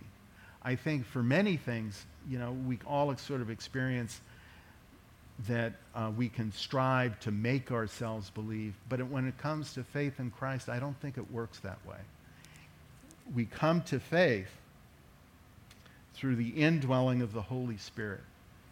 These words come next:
It's God who calls us and quickens us and changes our heart from stone to flesh that then allows us to actually believe. And that's where faith starts,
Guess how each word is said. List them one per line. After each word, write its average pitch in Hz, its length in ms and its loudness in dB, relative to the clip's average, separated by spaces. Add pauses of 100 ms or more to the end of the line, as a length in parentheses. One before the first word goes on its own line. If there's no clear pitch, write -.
(160)
It's 101 160 -8
God 131 380 2
who 113 240 -6
calls 143 520 -2
us - 340 -8 (500)
and 113 200 -2
quickens 123 560 -2
us 95 340 -8 (120)
and 107 200 -2
changes 139 800 -2
our 110 200 -2
heart 113 420 -2 (720)
from 104 180 -4
stone 135 600 -2 (100)
to 120 120 -6
flesh 156 600 -4 (400)
that 120 180 -2
then 151 180 2
allows 143 580 4
us - 420 -2 (840)
to - 200 -4
actually 113 380 -4
believe. 104 480 -6 (920)
And 110 160 0
that's 127 340 0
where 117 180 0
faith 104 400 -6
starts, - 640 -6